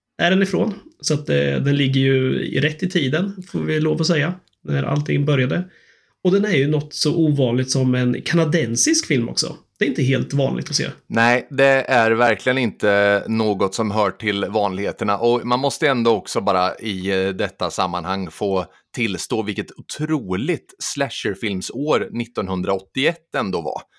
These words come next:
Speaker 2: Eh, alltså, vi pratar om The Burning kom åttioett, vi pratar Halloween två, eh, den här då, My Bloody Valentine, Prowler,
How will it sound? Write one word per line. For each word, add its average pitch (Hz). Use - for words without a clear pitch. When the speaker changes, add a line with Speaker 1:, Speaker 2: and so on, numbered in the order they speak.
Speaker 2:
Eh, 104
alltså, 110
vi 113
pratar 110
om 101
The 127
Burning 113
kom 123
åttioett, 120
vi 107
pratar 101
Halloween 110
två, 127
eh, 104
den 127
här 120
då, 113
My 110
Bloody 110
Valentine, 110
Prowler, 120